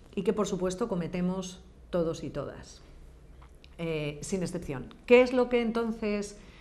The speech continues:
se propone, eh, hacer o qué es lo que ha ido de alguna manera avanzando? Bueno, es la idea de intentar analizar dónde están esos sesgos inconscientes. Muchas veces es,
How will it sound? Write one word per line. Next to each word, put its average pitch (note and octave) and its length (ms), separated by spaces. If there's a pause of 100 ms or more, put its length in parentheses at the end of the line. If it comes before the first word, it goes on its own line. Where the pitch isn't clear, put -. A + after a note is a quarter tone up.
(140)
se - 160
propone, F#3+ 760
eh, D#3+ 640
hacer F3+ 360
o D#3+ 120
qué F3 60
es F3 100
lo F3+ 100
que E3 420 (200)
ha E3+ 100
ido F#3 240
de F3 100
alguna E3+ 320
manera D#3+ 480
avanzando? E3 840 (360)
Bueno, F#3 380
es F3 160
la E3+ 120
idea G#3+ 540
de F3+ 140
intentar F3+ 320
analizar F#3 680
dónde B3 240
están F3+ 260
esos D#3+ 260
sesgos C#3+ 640
inconscientes. D#3+ 960 (560)
Muchas G#3+ 320
veces E3+ 340
es, D#3 420